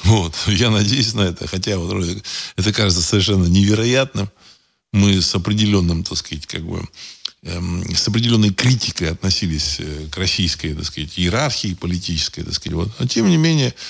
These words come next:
они вынуждены это делать. Вот. И сейчас это, это так. И весь мир будет меняться. И в мире начнется политика, и в России тоже начнется реальная и достаточно бурная политическая жизнь. Вот.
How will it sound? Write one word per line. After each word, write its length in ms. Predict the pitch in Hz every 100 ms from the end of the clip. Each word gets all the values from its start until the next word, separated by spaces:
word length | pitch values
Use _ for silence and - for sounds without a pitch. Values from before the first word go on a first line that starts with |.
| - - _
они 180 | 110 127
вынуждены 600 | 127 160 139 104 101 98
это 200 | 101 101
делать. 540 | 82 78 - - - _ _ _ _ -
Вот. 180 | 87
И 60 | 113
сейчас 440 | 117 131 240 214
это, 220 | 160 170 139 117 104
это 160 | 92
так. 340 | 82 - - _ _ _ _
И 80 | 107
весь 280 | 143 156 -
мир 220 | 151 190
будет 320 | 131 123 -
меняться. 480 | 113 95 80 80 87
И 60 | 85
в 80 | 101
мире 240 | 165 180
начнется 460 | 113 98 107 - 101
политика, 460 | 107 127 - -
и 40 | 90
в 60 |
России 280 | 90 85 107
тоже 300 | 101 78 76
начнется 480 | 78 - 90 - 80 - - - - -
реальная 800 | 95 113 131 120 101 85 82 80
и 60 | 80
достаточно 500 | 92 90 113 - 90
бурная 520 | 98 104 117 104 90
политическая 760 | 92 82 82 - 80 - 80 71
жизнь. 280 | 71 73 - _ _ _
Вот. 160 | 87